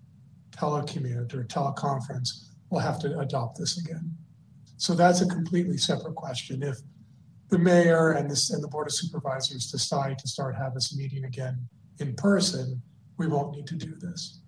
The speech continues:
But if we decide not to start meeting again within thirty days, then we'll just have to adopt this resolution again. Does that make sense?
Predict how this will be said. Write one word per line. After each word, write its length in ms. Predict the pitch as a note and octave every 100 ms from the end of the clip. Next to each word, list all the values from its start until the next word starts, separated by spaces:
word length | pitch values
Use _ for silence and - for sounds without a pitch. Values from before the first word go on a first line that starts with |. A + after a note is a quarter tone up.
| - - - -
But 160 | - D3+
if 140 | C#3+
we 80 | F3
decide 500 | D#3 C3+ D#3 C3+ B2+
not 240 | D3 F3 F3
to 80 | F3
start 300 | - C#3 C#3
meeting 260 | C3 C3+
again 220 | C3+ C#3+ C#3
within 280 | C#3 E3+ -
thirty 300 | E3+ E3 E3
days, 480 | - E3 E3+ - - - - -
then 100 | E3+
we'll 100 | D3+
just 160 | C3+ -
have 120 | C3+
to 120 | - C3
adopt 360 | A#2+ B2 A#2+
this 200 | C3 -
resolution 500 | C3+ B2+ - - E3+ -
again. 160 | D#3 - - - - - - - - - - - - - - -
Does 140 | - C#3+
that 180 | D3 D#3
make 140 | -
sense? 440 | - F3 - -